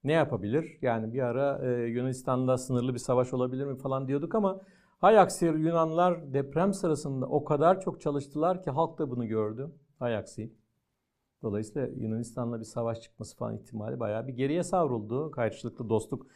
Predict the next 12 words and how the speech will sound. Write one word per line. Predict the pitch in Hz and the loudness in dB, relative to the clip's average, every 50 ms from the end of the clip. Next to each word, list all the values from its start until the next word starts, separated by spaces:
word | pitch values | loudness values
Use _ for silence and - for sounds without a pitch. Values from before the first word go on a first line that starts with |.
| _ _ _ - | _ _ _ -2
mesajları, | 127 123 123 - 131 117 110 101 117 117 120 117 | -2 -2 0 2 0 0 0 0 -2 -2 0 0
bakanların | 127 120 120 - 131 123 120 120 123 123 127 | 0 0 0 0 -2 -2 -2 -2 -4 -4 -2
gelmesi | 120 123 120 120 120 120 113 - 143 147 | 0 0 0 0 -2 -4 -6 -6 -6 -6
vesaire. | - 135 - - 131 120 117 120 127 147 175 185 147 | -6 -6 -6 -4 -4 -2 -2 0 0 2 0 2 0
Dolayısıyla | 147 135 135 139 143 135 139 - 190 180 160 156 160 175 196 196 190 - - - _ _ _ _ _ - | 0 0 2 2 0 0 0 2 2 4 4 6 4 4 2 0 -2 -6 -16 -20 _ _ _ _ _ -4
belki | 113 - - - 143 | -4 -4 -2 -2 -2
başka | 143 131 - - - | -2 -2 0 -2 -2
ülkelerde | 147 131 131 - 143 135 139 139 139 120 127 | -2 -2 -2 -4 -2 0 2 0 0 0 -2
ama | 151 156 123 104 98 | -4 -2 -4 -6 -8
çok | - - 143 139 - _ | -6 -8 -8 -8 -8 _
gündemde | - 123 120 117 127 123 123 120 117 113 | -6 -4 -2 0 0 -2 -2 -4 -4 -4
değil. | 123 135 160 190 208 - | -2 0 0 0 0 -2